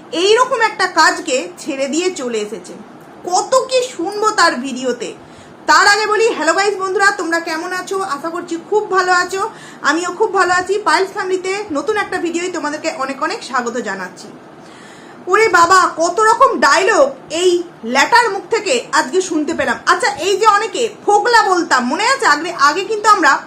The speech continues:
ফোগলা বলতাম, কারণ কি, এটাই শুনেছিলাম তার নাকি সামনের দাঁতটা নেই বাঁধানো, তাই না? তো আজকে কিন্তু তোমরা পুরোপুরি প্রমাণ পেয়ে গেলে যে আছে কি নেই, কেন আমরা সবাই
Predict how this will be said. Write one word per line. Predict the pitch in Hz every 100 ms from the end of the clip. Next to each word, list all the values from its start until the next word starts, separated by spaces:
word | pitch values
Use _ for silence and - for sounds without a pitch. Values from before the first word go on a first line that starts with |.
| -
ফোগলা | 392 392 403
বলতাম, | 349 285 240 220 208 - - - - -
কারণ | 370 349 480
কি, | 466 330 302
এটাই | 320 339 480
শুনেছিলাম | 508 466 427 440 311 285
তার | 302 339
নাকি | 370 392 427
সামনের | 311 285 302 370 320
দাঁতটা | 269 302 - 403 508 605 -
নেই | 247 311 320 254 208
বাঁধানো, | 226 220 269 359 294 214 214
তাই | 330
না? | 480 466 - - - - - -
তো | 320 320 311
আজকে | 311 359 330
কিন্তু | 466 453 494
তোমরা | 427 427
পুরোপুরি | 440 403 415 453
প্রমাণ | 427 381 403 427
পেয়ে | 415 381
গেলে | 403 415 571 571
যে | 285
আছে | 330 285 330 403 427
কি | 415 392
নেই, | 359 359 440 - -
কেন | 339 349
আমরা | 403 403 415
সবাই | 403 381